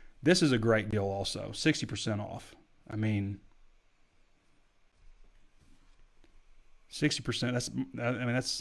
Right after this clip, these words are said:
that's a heck of a deal, I think. So, and definitely encourage anybody to sign up who's considering it. Now's the great time to do it. Carson Davis says, "If Joe does come back, who would be your projected starting five?" That's a good question.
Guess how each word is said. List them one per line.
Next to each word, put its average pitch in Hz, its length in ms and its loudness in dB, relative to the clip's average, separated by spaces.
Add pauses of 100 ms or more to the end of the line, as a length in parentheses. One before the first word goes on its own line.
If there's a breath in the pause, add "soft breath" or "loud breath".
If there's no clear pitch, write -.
that's 123 180 -8
a 113 60 0
heck 113 160 0
of 104 60 -6
a 101 40 -6
deal, 101 220 -6
I 104 100 -8
think. - 300 -12
So, 107 260 -8 (720)
and 139 200 6
definitely 147 280 10
encourage 127 300 6
anybody 113 320 4
to 101 80 -4
sign 107 320 2
up 101 140 0
who's 104 240 0
considering 127 540 2
it. 120 140 -2
Now's 110 280 -2
the 113 80 -6
great 101 240 -8
time 101 160 -6
to 92 60 -12
do 95 180 -6
it. 90 100 -12 (1600 soft breath)
Carson 147 280 8
Davis 147 220 10
says, 135 200 8
"If 120 140 0
Joe 147 280 8
does 151 340 8
come 117 240 4
back, 113 400 6 (200)
who 170 180 4
would 117 260 2
be 127 80 4
your 127 160 4
projected 120 520 -4
starting 127 360 -2
five?" - 880 -10 (1300 loud breath)
That's - 160 -8
a 110 40 -4
good 110 280 -4
question. 160 580 -4